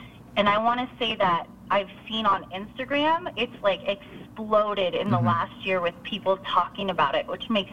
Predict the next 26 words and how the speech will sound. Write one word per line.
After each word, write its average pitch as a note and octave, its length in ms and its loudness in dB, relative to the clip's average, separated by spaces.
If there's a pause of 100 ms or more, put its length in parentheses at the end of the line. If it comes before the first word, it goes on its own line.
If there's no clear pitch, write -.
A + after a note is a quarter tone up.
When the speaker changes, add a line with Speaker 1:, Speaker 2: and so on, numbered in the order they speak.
Speaker 1:
me G3+ 200 -2
so F#3 140 6
happy. F3 420 0 (580)
Now, G#3 540 4 (200)
out G#3+ 280 2 (120)
in G3+ 80 -10
the G3 60 -8
medical A#3+ 560 0
world, B3 360 2
it's G3 140 -6 (260)
still F3+ 460 0 (240)
not E3+ 240 2
very E3 260 -8
talked - 360 0 (180)
about D3 260 -6
very - 220 -10
much. D#3 160 -6
Speaker 2:
Yeah. A#2 300 2 (500)
Speaker 1:
You G#3+ 80 -4
know, G3 200 4
I, - 140 0 (420)
I D4+ 100 2
have F4 260 2
physical C#4+ 420 -2
therapists B3 580 -2
that G#3+ 200 0